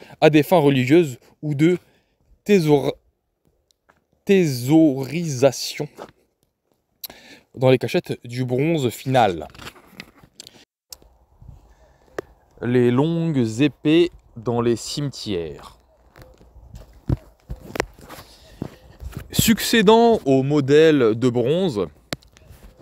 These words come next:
les épées à lame de fer auraient été l'apanage des cavaliers ou des éminents guerriers du septième siècle avant Jésus-Christ. Plusieurs d'entre elles,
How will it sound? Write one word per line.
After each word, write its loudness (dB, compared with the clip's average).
les 2
épées 0
à 2
lame 2
de -2
fer 0
auraient 0
été 0
l'apanage 0
des -4
cavaliers 0
ou -2
des -2
éminents -2
guerriers 0
du -10
septième -4
siècle -2
avant -4
Jésus-Christ. -10
Plusieurs 0
d'entre -4
elles, 0